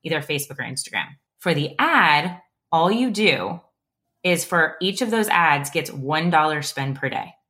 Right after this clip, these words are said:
So you are taking those existing posts. We are not boosting. When you're boosting, there's only a couple of places that those posts can go. When you're running an ad, there's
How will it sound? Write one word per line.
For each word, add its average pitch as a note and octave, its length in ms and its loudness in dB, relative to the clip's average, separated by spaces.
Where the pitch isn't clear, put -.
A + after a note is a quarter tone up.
So - 140 -4
you E3 140 0
are G3+ 60 2
taking F3 600 0
those D3 260 -2
existing D3 540 -4
posts. E3+ 260 2
We D#3+ 120 2
are D#3 80 4
not D#3+ 420 2
boosting. - 640 -2
When F3 120 2
you're F3 160 4
boosting, F3+ 400 2
there's E3+ 200 4
only E3+ 180 4
a D#3 60 2
couple E3 340 0
of D#3+ 160 -2
places D#3+ 580 0
that C#3+ 180 2
those D3 200 -2
posts C#3+ 340 -4
can D3 180 -6
go. C#3 360 2
When D3+ 160 -2
you're C#3+ 100 0
running D3 280 2
an C#3 80 0
ad, C#3+ 360 4
there's D3 260 2